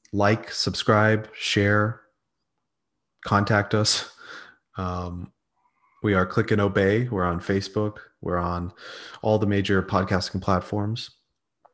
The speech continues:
Um, and let us know if there's anything that we can do that would get us more of your attention.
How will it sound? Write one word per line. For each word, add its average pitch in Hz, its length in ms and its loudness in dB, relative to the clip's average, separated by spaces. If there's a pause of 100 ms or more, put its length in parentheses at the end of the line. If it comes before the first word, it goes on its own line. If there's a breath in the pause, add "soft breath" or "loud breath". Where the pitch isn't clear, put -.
(640)
Um, 92 480 -4
and 98 160 -4
let 110 120 0
us 110 220 -4
know 110 480 0 (1080)
if 104 80 -8
there's 107 200 0
anything 110 260 0
that 104 80 -2
we 107 80 -4
can 104 160 -2
do 98 300 0
that 92 320 -2 (1040)
would 104 160 -2
get 98 160 2
us - 300 -4 (720)
more 110 260 2
of 87 120 -2
your 85 80 -4
attention. 80 460 -10